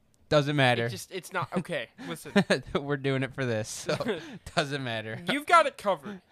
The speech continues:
Speaker 2: You're the, you're the L E C homer, okay?
Speaker 1: <laughs>
Speaker 2: You love them.
Speaker 1: True.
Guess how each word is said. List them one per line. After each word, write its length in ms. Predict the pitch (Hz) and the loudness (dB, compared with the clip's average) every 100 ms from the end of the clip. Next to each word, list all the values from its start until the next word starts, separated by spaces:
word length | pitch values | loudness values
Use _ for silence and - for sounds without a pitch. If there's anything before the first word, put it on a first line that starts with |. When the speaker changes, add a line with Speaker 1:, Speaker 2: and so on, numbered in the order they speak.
| - | -10
Speaker 2:
You're 180 | - 226 | -6 -6
the, 340 | 220 226 214 196 | -4 -2 -2 -4
you're 160 | 196 240 | -8 -4
the 160 | 240 | -2
L 160 | 202 208 | 0 -2
E 80 | 208 | -4
C 200 | - 202 | -8 -4
homer, 360 | 185 185 151 113 117 | -2 -2 -4 -8 -4
okay? 260 | 180 180 165 | -2 -2 -4
Speaker 1:
<laughs> 40 | |
Speaker 2:
You 160 | 180 208 | -10 -6
love 300 | 208 214 180 | 2 2 2
them. 200 | 143 101 _ _ 135 - - | -8 -10 _ _ -20 -20 -6
Speaker 1:
True. 280 | 117 101 | -2 -2